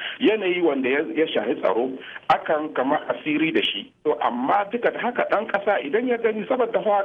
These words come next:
ƙasar nan ta Nijar ba wanda ya wani zama ɗan Nijar ba. Idan mutum ka ga abu yana so ya tuta a ƙasar ka, dole ka fito ka faɗi ka ce wannan gashi gashi. Wannan kuma shugabanni ya kamata su gane da haka da cewa da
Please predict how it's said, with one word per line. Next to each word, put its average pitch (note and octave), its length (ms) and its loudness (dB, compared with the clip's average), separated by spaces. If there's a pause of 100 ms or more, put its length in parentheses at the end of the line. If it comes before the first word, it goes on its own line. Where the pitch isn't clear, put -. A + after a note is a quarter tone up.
ƙasar B3 240 0
nan G3+ 160 -2
ta G3+ 80 2
Nijar E3+ 340 0
ba A#3 180 4
wanda F#3+ 280 0
ya C#3+ 120 -2
wani D3 200 2 (220)
zama D3+ 200 2
ɗan D#3+ 140 0
Nijar A2+ 320 0
ba. E2 100 0 (120)
Idan E3+ 260 0
mutum F3 340 0
ka F#3 100 2
ga F3 200 0
abu B2+ 160 -4
yana D3+ 340 0
so E3 60 0
ya B2+ 100 0 (120)
tuta D#3 260 2
a C#3+ 60 0 (100)
ƙasar D3+ 240 -2
ka, C3+ 160 2 (420)
dole A#3 380 4
ka C#3+ 100 -4
fito D#3+ 380 0
ka - 80 0
faɗi C#3+ 320 0
ka A2+ 160 2
ce C3+ 80 2
wannan C#3 440 2
gashi - 280 0
gashi. - 240 0
Wannan G3+ 300 0
kuma G#3+ 180 0
shugabanni E3+ 560 2
ya A#3 80 2
kamata D#3 320 0
su - 60 -6
gane C#3 220 0
da B2 80 -2
haka C3 160 -2
da G#2+ 120 2
cewa C#3+ 320 2
da A#2 160 2